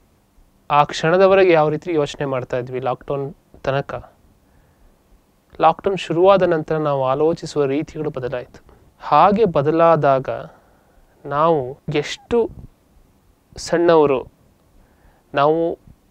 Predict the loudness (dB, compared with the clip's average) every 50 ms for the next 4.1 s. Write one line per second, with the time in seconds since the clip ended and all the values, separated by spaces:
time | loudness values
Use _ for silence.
0 | _ _ _ _ -2 0 0 2 2 2 2 2 0 0 0 -2 -2 -4 -4 -2
1 | -2 -2 -2 -2 -4 -4 _ -4 -4 -4 -4 -6 -6 -6 -4 -4 -4 -2 0 0
2 | 0 2 0 -2 -2 -2 -4 -4 -4 -4 -4 -4 -4 -4 -4 -4 -6 -6 -6 -6
3 | -6 -6 -6 -8 -6 -6 -6 -4 -2 -2 0 0 0 -2 -2 -4 -6 -6 -8 -8
4 | -8